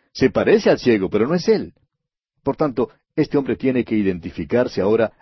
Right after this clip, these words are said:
ante sus vecinos. Permítanos decirle, amigo oyente, que los vecinos sabían que algo le había pasado. No creemos que si uno es verdaderamente convertido,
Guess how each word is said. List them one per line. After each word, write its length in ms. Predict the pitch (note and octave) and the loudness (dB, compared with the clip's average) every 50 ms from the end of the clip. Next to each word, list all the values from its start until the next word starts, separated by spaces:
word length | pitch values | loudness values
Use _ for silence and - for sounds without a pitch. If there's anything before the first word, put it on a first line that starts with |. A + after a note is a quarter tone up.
| _ - | _ -6
ante 280 | - G#2 G#2 G#2+ G2 G#2 | -4 -4 -4 -4 -6 -6
sus 220 | - - G#2 F2+ | -6 -6 -6 -4
vecinos. 600 | E2+ F2 D#2 - G2 E2 D2+ C#2 C#2 - - _ _ _ _ _ _ _ _ _ _ _ _ _ _ - - - | -4 -6 -6 -6 -8 -8 -10 -12 -16 -18 -20 _ _ _ _ _ _ _ _ _ _ _ _ _ _ -18 -10 -8
Permítanos 420 | B2 A#2+ C#3+ C3+ G#2+ G#2 F#2 E2+ | -6 -6 -4 -4 -6 -6 -6 -6
decirle, 280 | E2+ D#2+ - A#2 A#2+ G2 | -8 -8 -6 -6 -6 -4
amigo 180 | F#2 G2+ F2+ | -4 -4 -6
oyente, 380 | E2 D#2 A2 A2+ G2 - A2 - - _ - | -4 -4 -4 -4 -2 -2 -4 -4 -4 _ -2
que 100 | - A#2+ | 0 0
los 160 | A#2+ A#2 G#2 | 0 0 0
vecinos 420 | G#2 G2+ - - D#3 C#3+ B2 - | -2 -2 -2 -2 -2 -2 -2 -2
sabían 460 | - A2 F2+ F2 F2+ C3 E3+ D#3+ D3 - | -2 -2 -2 -2 -2 0 0 0 0 -2
que 160 | - F#2+ F2+ | -2 -2 -2
algo 280 | B2 F3 G#3 G3 E3+ | 0 0 0 2 2
le 80 | C3+ A#2 | 2 2
había 180 | G2 G2 F2+ E2 | 2 0 -2 -2
pasado. 500 | F#2 E2 - - D#2+ C#2+ C2 C2 C2 _ _ _ _ _ _ _ _ _ _ _ _ - | -2 -4 -4 -4 -6 -6 -6 -12 -18 _ _ _ _ _ _ _ _ _ _ _ _ -8
No 180 | D3 D#3 C#3+ | -4 -4 -2
creemos 460 | - A2 F#2+ F#2+ G#2+ A2 G#2 F#2 - | 0 0 2 2 2 0 -2 -4 -4
que 120 | - G#2+ F2+ | -2 -4 -4
si 180 | - - F2+ | -4 -4 -4
uno 280 | F2+ G#2 A2 G#2+ F2+ F2+ | -4 -4 -2 -2 -2 0
es 180 | G#2 A2 G2+ F#2 | 0 0 0 0
verdaderamente 840 | G2 G2 F#2 F2 F2 F2+ F2 G2+ C3 A#2+ - G#2 A#2+ C3 - A#2+ G2+ | -2 -2 0 0 -2 -2 0 0 0 0 0 -2 -2 -4 -4 -4 -4
convertido, 800 | - G2+ F2+ E2 E2+ D#2+ - - - C#3+ C#3 G#2 D#2+ C2+ - | -4 -4 -4 -4 -4 -6 -6 -4 -4 -2 -2 -2 -4 -6 -12